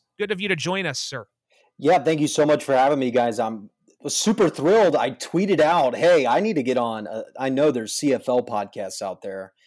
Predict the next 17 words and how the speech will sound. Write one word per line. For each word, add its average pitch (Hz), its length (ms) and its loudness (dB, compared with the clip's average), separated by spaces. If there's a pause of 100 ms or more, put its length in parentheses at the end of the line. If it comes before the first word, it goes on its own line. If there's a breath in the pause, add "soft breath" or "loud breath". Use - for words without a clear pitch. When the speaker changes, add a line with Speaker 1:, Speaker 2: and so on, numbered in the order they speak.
(200)
Speaker 2:
because 120 500 -2
I 127 120 -2
obviously 127 420 0
tuned 135 260 -4
in 123 120 -2
to 120 60 -4
watch 117 360 0
my 120 140 -6
guy, 120 240 -2
Nathan 117 320 -10
Rourke, 123 420 -2 (540)
and 123 560 -4 (180)
you 113 160 -12
guys, 120 460 -4
Nick 127 260 -8
reached 131 300 -4
out 131 320 -2